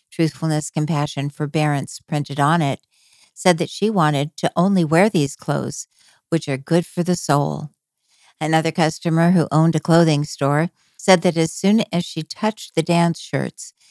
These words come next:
and I told her about the materials, she thought the price was reasonable.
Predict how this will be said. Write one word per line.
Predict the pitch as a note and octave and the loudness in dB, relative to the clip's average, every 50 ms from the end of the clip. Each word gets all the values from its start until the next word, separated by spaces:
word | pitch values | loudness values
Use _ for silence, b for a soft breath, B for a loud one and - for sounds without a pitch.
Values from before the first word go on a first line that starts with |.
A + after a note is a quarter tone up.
| b b b b b | b b b b b
and | E3 E3 | 0 2
I | D#3 D3 | 2 2
told | D3 - - G3 G#3+ B3 - | 0 -2 -2 -2 -2 -2 -2
her | G3 D#3 D3 | -2 -2 0
about | C#3+ - D3 C#3 C#3+ - | 0 0 0 -2 -2 -4
the | D3+ | -6
materials, | C#3 C3+ - - - F#3 G3 G3 F3+ C#3 A#2 - - - - - _ _ _ _ _ _ _ _ _ | -6 -6 -6 -6 -4 -2 0 0 0 -2 -2 -4 -8 -10 -14 -18 _ _ _ _ _ _ _ _ _
she | - - F3+ F3+ | -4 -2 0 2
thought | - E3+ D#3 D#3+ - - | 4 4 2 2 2 -2
the | D#3+ | -4
price | - - D#3+ D3 D3 - - | 0 2 2 2 2 0 -2
was | - D#3+ D#3+ - | -4 -4 -2 0
reasonable. | D#3+ D#3+ E3 E3 D#3 D#3+ D3+ D3 C#3 D3 D3+ C#3+ C#3+ C#3 D#3 | 0 2 2 2 2 0 0 0 0 2 0 2 0 0 -4